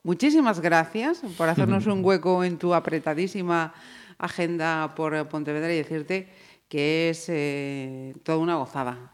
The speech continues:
Speaker 1: tener a alguien como tú en estos micrófonos. Y no
Speaker 2: Pues
Speaker 1: es
Speaker 2: nada,
Speaker 1: hacer
Speaker 2: gracias.
Speaker 1: baloncesto, ¿eh?
Speaker 2: Estoy encantado de, de estar aquí. Es un placer, de verdad.
Speaker 1: Que además me acaba de decir antes de abrir micrófonos que las Rías Baixas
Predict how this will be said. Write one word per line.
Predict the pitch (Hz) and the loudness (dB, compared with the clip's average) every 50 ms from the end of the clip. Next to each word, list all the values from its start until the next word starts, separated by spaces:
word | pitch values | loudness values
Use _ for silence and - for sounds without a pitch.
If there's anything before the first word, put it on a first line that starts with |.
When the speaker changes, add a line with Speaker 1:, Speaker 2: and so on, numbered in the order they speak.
| _ | _
Speaker 1:
tener | _ - 131 135 135 135 139 | _ -8 -6 -4 -4 -2 -2
a | 139 | -2
alguien | 139 135 139 135 143 | -2 -4 -4 -6 -6
como | 127 127 135 131 | -6 -6 -8 -6
tú | 117 143 147 | -6 -6 -4
en | 143 139 | -4 -4
estos | 139 139 156 156 | -6 -6 -8 -8
micrófonos. | 147 143 127 - 120 117 - - 131 127 120 - - _ | -8 -8 -8 -8 -10 -12 -12 -14 -14 -14 -16 -16 -16 _
Y | - 143 | -6 -2
no | 135 147 160 180 | 0 2 2 4
Speaker 2:
Pues | 165 156 151 156 156 | 4 2 2 2 0
Speaker 1:
es | 147 | 0
Speaker 2:
nada, | 143 151 151 151 135 135 | -2 -2 -2 -2 -2 -2
Speaker 1:
hacer | 143 - - - | 0 2 2 2
Speaker 2:
gracias. | |
Speaker 1:
baloncesto, | 147 143 143 - 76 80 - 120 123 - | 2 2 2 2 2 0 -2 -2 -2 -2
¿eh? | 90 76 - 151 | -2 -2 0 0
Speaker 2:
Estoy | - 101 87 85 92 | 0 0 0 0 -2
encantado | 90 78 73 - 85 80 80 - 110 95 90 98 104 110 117 113 | -2 -2 -4 -4 -4 -4 0 2 2 2 4 2 0 0 -2 -2
de, | 107 90 87 78 76 87 | -2 -2 -2 -4 -4 -6
de | 101 - 73 85 | -6 -6 -6 -6
estar | 87 - - - 87 87 87 | -6 -8 -4 -2 -2 0 0
aquí. | 82 78 - 95 | -2 -2 0 -2
Es | 95 101 107 107 - - | -2 0 -2 -4 -4 -6
un | 87 76 | -8 -8
placer, | - - 73 67 - - - - | -6 -8 -8 -6 -6 -8 -8 -8
de | - - - - | -10 -10 -10 -10
verdad. | - 82 78 67 71 - - _ _ _ _ - | -8 -8 -8 -8 -10 -12 -16 _ _ _ _ 0
Speaker 1:
Que | 180 | 2
además | 170 160 165 185 190 180 | 2 4 2 2 0 2
me | 202 190 | 2 2
acaba | 165 - 160 156 160 | 2 2 2 2 4
de | 156 156 | 4 2
decir | 160 160 180 170 156 | 2 2 0 0 0
antes | 156 156 151 - 147 | 0 0 -2 -4 -4
de | 139 147 | -2 -2
abrir | 139 139 147 156 156 151 | -2 0 0 0 0 0
micrófonos | 151 156 147 147 156 147 151 131 160 165 170 175 170 | 0 -2 -2 -2 -2 -4 -2 -2 -2 -2 -2 -2 -2
que | 175 165 151 143 139 139 135 - - - - - _ _ - - _ | -2 0 0 0 0 0 -2 -4 -8 -12 -18 -20 _ _ -20 -8 _
las | - 180 180 175 | 2 4 4 4
Rías | 170 175 180 180 170 | 4 2 2 0 0
Baixas | 165 170 165 165 - 190 185 190 180 | 0 0 0 0 0 -2 -2 -2 -2